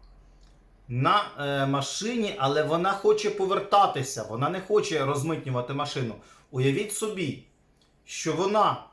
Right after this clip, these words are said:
розмитнить свою машину по пільговому оцьому, е, по пільговому розмитненню, про яке зараз ми будемо говорити детально,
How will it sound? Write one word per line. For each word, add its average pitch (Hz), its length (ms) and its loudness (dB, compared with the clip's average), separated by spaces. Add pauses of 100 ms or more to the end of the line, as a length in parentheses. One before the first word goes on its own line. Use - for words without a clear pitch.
(260)
розмитнить 175 800 0
свою 147 260 -8
машину 202 380 -2
по 156 140 -6
пільговому 143 760 -2
оцьому, 139 680 -2 (120)
е, 123 360 -2
по 135 140 -8
пільговому 139 480 0
розмитненню, 131 600 -4
про 120 200 -4
яке 135 240 -4
зараз 131 360 0
ми 131 80 -4
будемо 127 360 -2
говорити 127 280 -4
детально, 117 480 -2